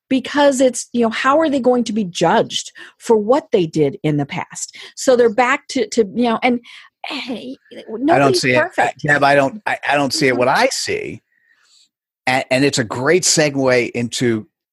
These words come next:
Speaker 2: kinda what I do with books, <laughs>
Speaker 1: Mm-hmm.
Speaker 2: right?
Speaker 1: Mm-hmm.
Speaker 2: What, what I see is if you're, i-, i-, if you're straightforward of who you are, if you do things like, I, I think one of the,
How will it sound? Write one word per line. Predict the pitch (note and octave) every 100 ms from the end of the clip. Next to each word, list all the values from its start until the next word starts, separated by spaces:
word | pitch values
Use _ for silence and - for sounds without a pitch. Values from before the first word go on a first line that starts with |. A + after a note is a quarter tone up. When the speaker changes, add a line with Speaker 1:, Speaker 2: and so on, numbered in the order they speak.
| _
Speaker 2:
kinda | - C3 D#3
what | C3
I | A2
do | G#2 C3
with | A2+ E2+
books, | G2 C3 - - -
<laughs> | - - - -
Speaker 1:
Mm-hmm. | C4 -
Speaker 2:
right? | - - _ _
Speaker 1:
Mm-hmm. | A#3+ C#4+ A#4 _ C#3
Speaker 2:
What, | C#3 D#3 D#3+ - _ _ _ _ -
what | C#3+
I | F3 A#3+ D4
see | - A#2 G2+ G#2+ - _ _
is | C#3+ D3+ D#3
if | C#3+ D3
you're, | C#3 G3+ C4+ D4 C#4 G3+ _ _ _ _ _ _ _ _ _ _ -
i-, | F3 -
i-, | F3 - E3+
if | E3+ -
you're | E3 G#3+ A#3+ G3+
straightforward | - - G3+ G3+ E3+ F#3 F3+
of | E3
who | F3+
you | E3+ D#3 E3
are, | D3 A2+
if | C3+
you | E3 F3+
do | E3+
things | D#3 C#3+ -
like, | C#3+ -
I, | D#3 -
I |
think | F3+ E3+
one | E3+
of |
the, | D#3